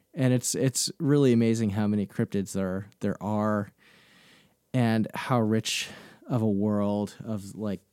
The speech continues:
legends there are that surrounds everything in this, in this community, in this world. So, as far as the Snallygaster, from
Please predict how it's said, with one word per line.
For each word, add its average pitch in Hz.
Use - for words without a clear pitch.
legends 104
there 101
are 104
that 90
surrounds 98
everything 95
in 92
this, -
in 98
this 90
community, 92
in 87
this 87
world. 92
So, 139
as 147
far 202
as 175
the 120
Snallygaster, 82
from 147